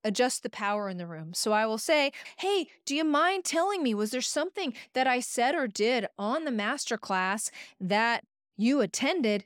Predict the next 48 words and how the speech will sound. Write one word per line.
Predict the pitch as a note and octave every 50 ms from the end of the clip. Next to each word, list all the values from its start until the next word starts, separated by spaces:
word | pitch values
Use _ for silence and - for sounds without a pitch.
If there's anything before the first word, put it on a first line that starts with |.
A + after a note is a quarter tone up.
| - - -
that | G#3+ F#3 E3+
made | G#3+ A3+ B3+ C#4 A#3 A#3+
you | B3
say, | A3 - C#4 A#3+ -
'Oh | - C#4+ C#4
my | C#4 C4 B3+
gosh, | B3 G#3 G3+ -
I | G#3 G#3
really | G#3 G3 F3+ F3+ G#3 A#3 A#3+ B3 B3+ C4 B3+ A#3+ -
need | F#3 G3 F#3+ F#3+ G3 F#3 -
to | - F#3
get | E3+ F#3 E3+ F3
on | F3 E3+ E3+
this | E3+ F3 -
call'?" | - - A#3 A#3 A3 F#3+ E3 F3 F#3 _ - - - - _
This | - C4 - -
puts | - - D#4+ F4 - - F#4+
me | F#4+ F4+ -
in | B3+ C4 C4
an | B3+ -
expert | - B3 B3+ - - - A#3+ A3 G3
mode. | F#3+ F#3 F3+ F3+ F3
Typically, | - - A#3+ A3 C4 - - D4+ D4+ D4 D4+
they | C4 G#3+ G3+ G3 G3+ F#3+
are, | G3+ G3
are | - G#3 G#3
sharing | G3+ - - - - - - - A3 A3+ B3 C4 C4+ C4+
with | C4 C4+ C4+ -
you | B3 B3 B3+ B3+ -
how | - - - - A3+ B3 C4+ C4+ C4
you | A3 A#3 A#3+ A3
really | G3 G3+ G3+ G#3 G3+ G3
helped | F#3 - - A3 A#3+ A#3+ - -
them. | - G3 F#3 F#3 F#3 - - - -
And | - A#3 A#3+ A#3+
this | B3+ C#4 D#4
shifts | - - - - B3+ C#4+ - - -
the | - A#3
power | - A#3 G3 G3 G3+ G#3 G#3
dynamic | A3 G#3+ G#3 G3+ F#3+ F#3+ G3 G3 G3 -
on | F3+ F3+
the | F#3 F#3
phone | - - D4+ D4+ D4 C4+ B3
because | A3 - - A3 G3 -
suddenly | - - C4 D#4+ G#4+ G4 E4 B3+ A3+ G#3 G3+
it's | G3+ - -
like, | G#3 G3 G3+ -
"Okay, | A#3+ C4+ - - G#4+ A4+ G4+ B3 F#3+ E3+